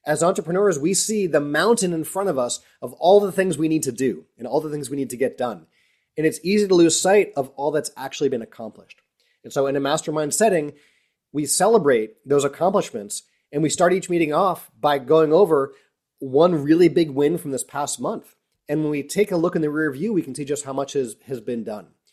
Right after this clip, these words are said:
So in terms of what stops folk-, stops folks from seeking out or joining a group, yes, for sure, there's a bit of imposter syndrome. And to that, I'd say,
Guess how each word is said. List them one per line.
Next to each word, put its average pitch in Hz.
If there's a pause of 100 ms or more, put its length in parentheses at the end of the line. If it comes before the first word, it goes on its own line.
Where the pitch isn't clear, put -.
(260)
So 156
in 143
terms 202
of 175
what 175
stops 165
folk-, 180
stops -
folks 196
from 139 (320)
seeking 202
out 180
or 147
joining 151
a 139
group, 147 (320)
yes, 147
for 165
sure, 170
there's 156
a -
bit 147
of 135
imposter 131
syndrome. 170 (680)
And 143
to 143
that, 139
I'd 139
say, 139